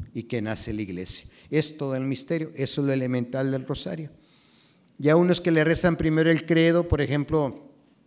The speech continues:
ayer me viste que andaba juntando a la basura, ¿verdad? Y andaba, porque tiran un basural, él vio cuántas basuras llevaba. Los que vienen a misa ayer, no, ustedes no vinieron.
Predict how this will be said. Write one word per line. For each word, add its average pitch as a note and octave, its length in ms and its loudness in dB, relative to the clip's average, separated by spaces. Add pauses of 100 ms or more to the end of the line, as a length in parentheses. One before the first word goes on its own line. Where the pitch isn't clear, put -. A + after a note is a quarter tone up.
(1400)
ayer B2+ 240 4
me C#3+ 160 2
viste C3+ 340 -4
que B2+ 100 -2
andaba B2 300 0
juntando B2 440 -4
a B2+ 40 0
la A#2+ 100 -2
basura, C#3 640 -2 (140)
¿verdad? D3+ 440 -2 (320)
Y B2+ 80 -4
andaba, B2 540 -4
porque A2+ 240 -10
tiran C3 360 0
un C3 120 4
basural, C3 640 2 (560)
él B2 120 0
vio B2 180 2
cuántas B2 360 -4
basuras A2+ 440 -4 (140)
llevaba. B2+ 560 -6 (800)
Los A2+ 180 2
que C3+ 140 2
vienen D3+ 300 2
a B2 80 0
misa C3 340 0
ayer, A#2 360 -4
no, A2 120 -6
ustedes C#3+ 280 0
no C3+ 120 2
vinieron. A#2 340 -2